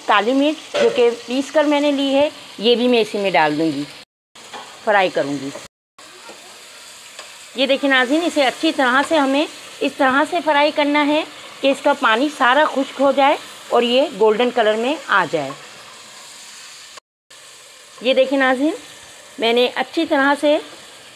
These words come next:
चिकन को फ्राई कर लिया है। तकरीबन मुझे दस मिनट लगे हैं और ये अच्छी तरह से इसका पानी वगैरह हर चीज़ खुश्क हो चुकी है। अब मैं इसे अलहदा निकाल कर और इसका जो मसाला तैयार करूँगी, किस तरह से करूँगी,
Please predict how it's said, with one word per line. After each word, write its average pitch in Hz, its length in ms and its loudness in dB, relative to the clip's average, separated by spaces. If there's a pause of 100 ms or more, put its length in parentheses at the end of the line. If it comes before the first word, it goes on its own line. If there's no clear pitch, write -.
(400)
चिकन 277 340 0
को 277 320 2 (120)
फ्राई 214 340 0
कर 269 180 2
लिया 277 260 2
है। 285 240 2 (100)
तकरीबन 262 380 -2
मुझे 247 320 0
दस 254 260 0
मिनट 285 220 0
लगे 254 200 0
हैं 262 220 -2 (480)
और 220 260 4
ये 233 120 2
अच्छी 247 260 -2
तरह 262 280 2
से 269 220 2
इसका 269 220 0
पानी 226 360 0
वगैरह 226 320 2
हर 220 160 -2
चीज़ 269 260 -6 (460)
खुश्क 247 220 0
हो 269 120 4
चुकी 277 320 -4
है। 285 180 2 (340)
अब 294 140 4
मैं 320 200 2
इसे 311 280 0
अलहदा 247 480 2
निकाल 277 360 4
कर 302 260 0 (420)
और 233 360 4 (300)
इसका 262 260 0
जो 262 140 2
मसाला 220 400 2
तैयार 294 380 2
करूँगी, 285 460 0
किस 240 240 -10
तरह 240 260 0
से 302 140 -2
करूँगी, 277 460 0